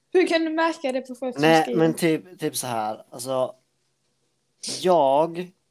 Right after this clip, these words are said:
Speaker 1: Mm, du.
Speaker 2: vill att, vad heter det? Jag avskyr att skriva med folk som, där jag ställer frågor och inte får folk, frågor tillbaks.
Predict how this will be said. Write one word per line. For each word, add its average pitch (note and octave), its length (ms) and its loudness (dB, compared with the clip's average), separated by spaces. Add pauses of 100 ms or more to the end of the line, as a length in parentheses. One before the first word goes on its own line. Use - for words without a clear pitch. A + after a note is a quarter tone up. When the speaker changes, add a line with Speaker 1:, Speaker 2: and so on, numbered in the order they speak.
(440)
Speaker 1:
Mm, C4 360 -2 (260)
du. A#3 120 -6
Speaker 2:
vill - 440 -6 (100)
att, A2 300 -8 (160)
vad A2+ 180 -6
heter A2+ 240 -12
det? A#2 280 -6 (4000)
Jag D#3 440 4 (220)
avskyr C#3 840 -2 (240)
att B2 140 -18
skriva B2+ 360 -10
med G#2+ 140 -12
folk G#2+ 520 -16
som, A2+ 440 -10 (220)
där B2 200 -6
jag G#2+ 400 -4
ställer A#2 280 -8
frågor G#2+ 400 -12
och A#2 60 -12
inte G#2+ 140 -20
får - 140 -20
folk, G#2+ 200 -20 (240)
frågor A#2 300 -12
tillbaks. G#2 640 -10